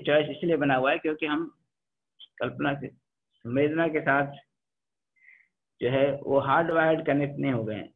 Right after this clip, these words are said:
ऐसा नहीं कि वो ठोस हो गया है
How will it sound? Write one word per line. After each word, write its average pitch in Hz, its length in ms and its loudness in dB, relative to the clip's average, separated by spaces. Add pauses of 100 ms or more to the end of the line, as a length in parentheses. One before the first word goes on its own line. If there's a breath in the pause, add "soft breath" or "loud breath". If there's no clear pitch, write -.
(720)
ऐसा 135 260 -4
नहीं 160 240 0
कि 160 60 -4
वो 151 80 0 (120)
ठोस 160 240 2
हो 135 120 2
गया 120 200 0
है 104 200 -8